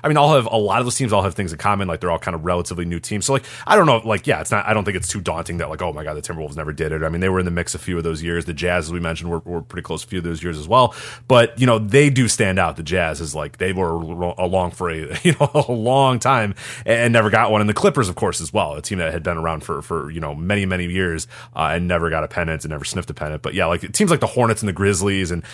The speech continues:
and the Raptors and the Magic, it, it's like, okay, I, I get it. They've only been in the league, you know, a, a, a, a handful of years, you know, relatively speaking. So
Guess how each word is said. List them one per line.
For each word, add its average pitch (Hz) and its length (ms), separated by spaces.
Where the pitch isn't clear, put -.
and 117 120
the 113 60
Raptors 104 420
and 101 80
the 98 40
Magic, 92 680
it, 85 160
it's 110 300
like, 165 120
okay, 147 300
I, 165 240
I - 40
get 87 200
it. 85 80
They've 107 160
only 95 160
been 85 120
in 80 80
the 80 60
league, 80 220
you 85 60
know, 76 200
a, - 40
a, 82 40
a, 80 720
a 80 60
handful 80 380
of 76 60
years, 78 320
you 80 60
know, 76 60
relatively 76 460
speaking. 80 460
So 92 280